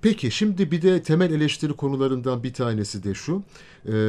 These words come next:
benim yaptığım okumalar, ki yanlışım varsa lütfen beni düzelt. Ee, tamam, e, tarımsal üretimin de küresel iklim değişikliğine bir katkısı var ama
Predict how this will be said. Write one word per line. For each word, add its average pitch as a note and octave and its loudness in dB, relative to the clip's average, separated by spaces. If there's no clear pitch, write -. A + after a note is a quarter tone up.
benim F3+ 2
yaptığım E3+ 0
okumalar, D#3 0
ki C3 -4
yanlışım B2+ -2
varsa B2 -2
lütfen G#2+ -4
beni G2 -2
düzelt. E3+ -4
Ee, A2+ 0
tamam, C#3 0
e, A2 -4
tarımsal B2+ -2
üretimin A#2+ -2
de A#2 0
küresel G#2 -4
iklim G2 -6
değişikliğine G2 -4
bir G2 -4
katkısı G#2 -8
var F#3+ 0
ama G#2+ -2